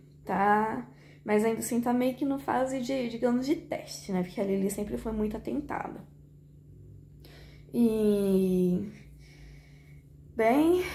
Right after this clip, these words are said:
é, eu liberei esses dias a homenagem da Hannah, tem a homenagem da Bolinha aqui no canal também, né? Então, se vocês não assistiram, vão assistir,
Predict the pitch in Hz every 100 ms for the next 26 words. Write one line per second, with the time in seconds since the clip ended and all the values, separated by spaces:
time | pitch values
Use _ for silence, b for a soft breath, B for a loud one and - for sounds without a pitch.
0 | B - 220 226 226 220 214 214 214 262
1 | 208 226 240 240 233 202 202 208 240 285
2 | 277 233 - 208 190 185 196 196 202 196
3 | 190 185 180 185 - 185 233 262 262 262
4 | 247 233 202 196 196 190 180 185 180 185
5 | 180 190 180 180 180 185 202 202 202 196
6 | 170 190 294 - B B B B B B
7 | - 214 202 202 - 196 196 208 - -
8 | 196 202 202 - 233 - 214 190 214 208
9 | 196 190 202 214 214 214 - - 220 214
10 | 311